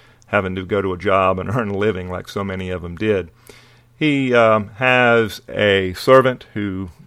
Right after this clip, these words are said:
uh, tags along with him. He is a Middle Eastern man, uh, or an Asian man, I should say, who, uh,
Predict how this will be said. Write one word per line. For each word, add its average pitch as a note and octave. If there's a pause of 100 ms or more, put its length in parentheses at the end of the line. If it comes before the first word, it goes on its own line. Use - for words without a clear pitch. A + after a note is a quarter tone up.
(160)
uh, F2
tags A#2
along G#2
with A2+
him. A2+ (120)
He A2
is G2+
a F#2+
Middle G2+
Eastern G2+
man, G#2 (580)
uh, F#2+
or F#2+
an F#2
Asian G2+
man, F#2+
I F#2
should -
say, G2 (420)
who, G2
uh, F#2+